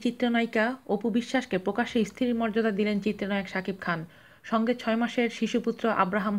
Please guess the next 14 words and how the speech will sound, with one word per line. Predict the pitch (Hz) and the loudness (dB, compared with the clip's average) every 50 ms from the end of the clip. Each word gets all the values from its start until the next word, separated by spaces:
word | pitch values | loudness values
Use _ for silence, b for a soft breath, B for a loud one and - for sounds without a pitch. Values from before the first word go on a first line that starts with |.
| 196 | 0
খান | - 208 202 202 190 180 | 0 0 2 2 2 4
জয় | 202 202 208 202 | 2 2 4 2
পেল | 226 202 202 214 214 B B B B B B | 2 2 2 0 0 B B B B B B
প্রকাশ্যে | - 208 208 233 226 - - 240 226 233 | -4 -2 -2 -2 -4 -2 0 -2 -2 0
পিতৃ | - 220 - - 226 220 - | -2 -4 -2 -2 -2 0 2
পরিচয়। | 208 202 190 196 - 165 160 160 - B B B B B B | 4 2 2 2 0 0 -2 -2 -6 B B B B B B
পহেলা | - 226 226 262 262 262 226 | 0 2 4 4 4 4 4
বৈশাখে | 262 254 254 262 262 269 | 2 2 0 0 2 2
একসঙ্গে | 226 214 214 - - 247 247 226 208 185 - | 2 2 0 -2 -2 0 2 2 2 0 0
প্রকাশ্যে | 214 196 - 220 - - - 233 220 | -2 0 -2 -2 -2 2 4 4 4
এলেন | 220 220 220 220 B B B B B | 4 4 2 0 B B B B B
এই | 185 214 - | 0 2 4
তারকা | 208 196 202 196 202 196 175 | 6 4 6 6 4 4 4
জুটি, | 190 185 185 170 | 4 2 2 0